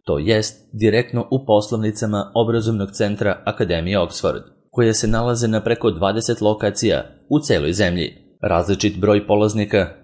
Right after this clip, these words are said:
predviđen za ponuđene vrste edukacija, pa tako jedna osoba prati individualno, dok njih od četvoro do najviše osmoro treba da pohađaju nastavu u grupi,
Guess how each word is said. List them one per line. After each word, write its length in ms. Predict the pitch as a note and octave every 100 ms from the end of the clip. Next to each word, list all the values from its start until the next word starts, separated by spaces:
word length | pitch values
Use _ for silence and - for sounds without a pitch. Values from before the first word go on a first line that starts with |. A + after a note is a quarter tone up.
| _ _
predviđen 540 | G#2+ A2+ B2+ B2+ G#2+ G2+
za 340 | G#2 G2+ G2
ponuđene 440 | A2+ A#2 A2+ G2 D#2
vrste 320 | G2 G#2 G#2+
edukacija, 600 | G#2 G2+ G2+ G2 A2 F2 - - - _
pa 100 | G#2+
tako 260 | B2 C3 B2+
jedna 320 | B2+ B2+ A2+
osoba 360 | A#2+ C3 A#2
prati 300 | A2+ A2 -
individualno, 680 | F2 E2 E2+ F#2+ F#2+ D#2+ - - _
dok 300 | F#2+ G2 F#2 - - A2
njih 340 | A2 A2+ -
od 220 | F2+ -
četvoro 420 | - D#2 - G#2+
do 120 | A2+ G#2+
najviše 380 | A2+ A#2+ -
osmoro 380 | A#2+ A#2+ C3 B2
treba 280 | A#2+ A#2+ A#2+
da 180 | A2+ -
pohađaju 500 | A2+ A2 A#2 A#2 E2 -
nastavu 500 | A2 E2+ - D#2 D#2
u 40 |
grupi, 360 | G#2 G2 G2